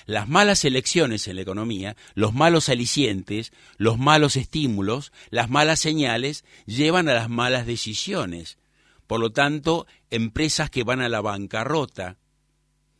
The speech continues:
estados fallidos, naciones fallidas, ¿de acuerdo? Sin invocar la antipática teoría de la evolución, ¿de acuerdo? Que ustedes ya saben lo que pienso, siguiendo una línea Darwin, Spencer,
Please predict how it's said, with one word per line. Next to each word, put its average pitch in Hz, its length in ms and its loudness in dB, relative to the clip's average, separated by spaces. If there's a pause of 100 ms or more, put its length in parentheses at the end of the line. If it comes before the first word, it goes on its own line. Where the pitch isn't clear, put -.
(760)
estados 143 460 4
fallidos, 120 760 -2
naciones 139 600 -2
fallidas, 113 880 -6 (260)
¿de 92 120 -12
acuerdo? 123 580 -4 (220)
Sin 196 240 2
invocar 143 560 4
la 135 80 2
antipática 123 800 0
teoría 120 420 0
de 117 80 0
la 104 60 -2
evolución, 95 760 0 (540)
¿de 95 100 -8
acuerdo? 117 540 -2
Que - 80 -14
ustedes 131 300 -2
ya 123 80 -6
saben 117 260 -2
lo 98 80 -4
que 101 140 -4
pienso, 104 480 -6 (240)
siguiendo 131 440 2
una 127 140 2
línea 131 380 2
Darwin, 127 680 2
Spencer, 123 720 0